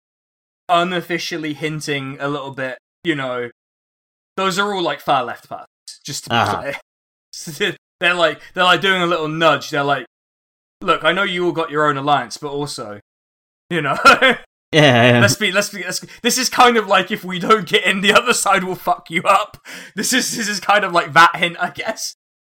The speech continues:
Speaker 1: This is the closest you get to it, though, which is just openly showing their flags in their own advert.
Speaker 2: Yeah.
Speaker 1: It's a lot less nasty <laughs> than British politics in that respect,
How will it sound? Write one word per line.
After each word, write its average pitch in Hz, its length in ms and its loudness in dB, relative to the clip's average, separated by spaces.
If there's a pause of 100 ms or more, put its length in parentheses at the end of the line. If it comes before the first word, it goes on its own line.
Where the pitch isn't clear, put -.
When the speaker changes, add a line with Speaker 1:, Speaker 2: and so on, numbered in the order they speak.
(680)
Speaker 1:
This 190 140 -4
is 208 80 -8
the 240 80 -4
closest 240 420 -2
you 214 80 -8
get 196 220 -4
to 165 140 -8
it, - 140 -14
though, 120 180 -10
which 143 200 -12
is 160 120 -4
just 160 200 -10
openly 175 480 -2
showing 147 440 -4
their 139 160 -4
flags 143 420 -2
in 147 140 -6
their 143 260 2
own 135 80 0
advert. 156 500 2 (420)
Speaker 2:
Yeah. 123 440 4 (640)
Speaker 1:
It's 175 160 -4
a 214 80 4
lot 226 200 2
less 226 260 0
nasty 208 580 0
<laughs> - 20 -2
than 294 240 2
British 233 380 -4
politics - 500 -8
in 151 120 -14
that - 180 -8
respect, 139 400 -12